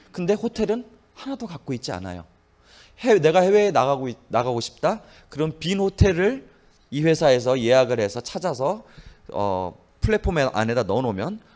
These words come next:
고객들이 거기 와가지고 거기에 숙소를 예약을 하고 클릭을 합니다. 그러면 호텔은 빈 방을 에어비앤비에다 올려놓기만 하면 되고요. 내가 숙소를 찾는 소비자는 이 안에 들어가서 그 빈 방을 찾으면 돼요. 그쵸?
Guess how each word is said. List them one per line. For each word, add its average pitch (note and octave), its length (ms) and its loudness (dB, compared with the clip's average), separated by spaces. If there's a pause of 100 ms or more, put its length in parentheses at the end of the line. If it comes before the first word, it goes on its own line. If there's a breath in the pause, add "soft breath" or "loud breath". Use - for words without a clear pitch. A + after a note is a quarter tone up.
고객들이 F#3+ 420 -2
거기 B2 300 -6
와가지고 G#2+ 760 -2 (260 soft breath)
거기에 A#2+ 320 -4
숙소를 D3+ 560 -8
예약을 A2+ 340 0
하고 G#2 180 -6
클릭을 G#3+ 400 -8
합니다. - 340 -16 (540)
그러면 D#3 440 -2 (380 loud breath)
호텔은 A3+ 640 0
빈 F3+ 240 -4
방을 G3+ 400 2
에어비앤비에다 C#3+ 840 0
올려놓기만 D#3 680 -2
하면 A#2+ 180 -6
되고요. G2 460 -8 (480 soft breath)
내가 D#3+ 240 2
숙소를 G#3+ 360 0
찾는 G#3 380 -2
소비자는 G3 540 -2
이 D3 120 2
안에 E3+ 220 4
들어가서 D3 580 0 (280 loud breath)
그 E3+ 100 -4
빈 E3+ 200 -8
방을 F3 200 -2
찾으면 A3 420 -6
돼요. D#2 220 -8 (400)
그쵸? G#2 360 -10